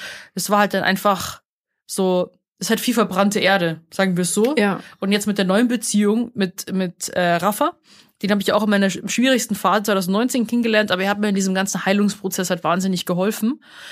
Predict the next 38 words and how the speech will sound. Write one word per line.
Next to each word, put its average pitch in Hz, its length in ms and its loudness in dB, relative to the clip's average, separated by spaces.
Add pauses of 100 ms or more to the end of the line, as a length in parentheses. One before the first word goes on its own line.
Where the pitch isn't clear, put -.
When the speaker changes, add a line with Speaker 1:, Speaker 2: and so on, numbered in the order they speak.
(260)
Speaker 1:
Und 202 160 0
ich - 140 -4
weiß 214 200 2
gar 233 120 2
nicht, 214 160 0
ob 202 60 -2
ich 196 60 -8
das 208 180 -2
nicht, 202 180 0 (720)
ob 190 140 0
ich 196 80 0
es 202 120 -2
anders 233 340 2
überhaupt 180 400 0
kann. 247 400 0 (440)
Aber 196 160 2
wenn 214 100 0
ich - 100 -2
in 233 80 0
einer 220 80 2
Beziehung 233 640 -2
bin, 247 200 2
das 247 120 0
ist 185 100 -4
jetzt - 100 -4 (120)
eher, 175 40 -2
eher, 180 120 0 (600)
ist - 160 -6
meine 175 140 0
zweite, 190 420 0
so, 175 140 -2
ich 185 100 -2
kann 240 140 2
nicht 247 160 0
viel 285 100 2
Speaker 2:
Ja, 208 140 4
ja, - 0 -
ja. 196 60 2